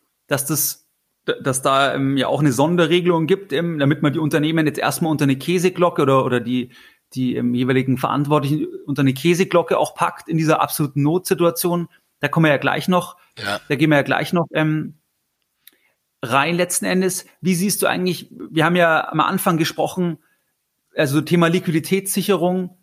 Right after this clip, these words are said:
Speaker 1: über die verschiedenen Wege, auch dass man mit der Bank spricht, äh, vielleicht den Kreditrahmen erweitert, ähm, Tilgungen aussetzen kann.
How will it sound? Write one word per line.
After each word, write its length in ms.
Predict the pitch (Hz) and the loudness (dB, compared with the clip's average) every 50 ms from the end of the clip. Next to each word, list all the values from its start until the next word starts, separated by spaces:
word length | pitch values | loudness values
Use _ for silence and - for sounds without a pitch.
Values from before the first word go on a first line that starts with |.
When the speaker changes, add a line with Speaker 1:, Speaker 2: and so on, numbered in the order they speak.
| _ | _
Speaker 1:
über 140 | - 151 156 | -2 2 2
die 60 | 170 | 2
verschiedenen 440 | - 170 156 - 185 160 175 160 147 | 2 2 -2 -2 0 0 2 2 4
Wege, 320 | 156 175 180 165 - - - | 4 2 2 2 2 2 2
auch 200 | 135 151 - - | 2 0 0 -2
dass 140 | - 156 | -2 0
man 120 | - 165 151 | 2 4 4
mit 80 | 143 | 4
der 60 | 147 139 | 4 4
Bank 300 | - 143 151 175 180 - | 2 0 0 -2 -4 -4
spricht, 560 | - - - 170 175 175 - - - - - _ _ _ _ _ _ - | -4 -2 0 0 0 0 -2 -6 -14 -16 -20 _ _ _ _ _ _ -4
äh, 260 | - 147 147 147 143 | 0 2 2 2 2
vielleicht 240 | 147 160 156 147 - | 2 0 0 2 0
den 100 | 156 135 | 0 0
Kreditrahmen 580 | 143 156 151 190 190 185 170 160 160 170 170 | 2 2 2 2 2 2 2 0 2 2 2
erweitert, 680 | 165 156 139 151 151 160 170 170 - 185 175 170 170 - | 0 2 2 2 2 0 0 0 2 2 2 2 2 0
ähm, 160 | - 139 135 | -2 -2 0
Tilgungen 480 | 135 165 185 185 170 180 175 170 170 160 | 2 2 2 4 4 2 0 0 0 0
aussetzen 540 | - 160 175 165 - 180 165 165 - 180 | 0 0 0 0 0 -2 -2 -2 -2 -4
kann. 300 | 165 - 165 160 170 160 | -2 0 -2 -2 -2 -6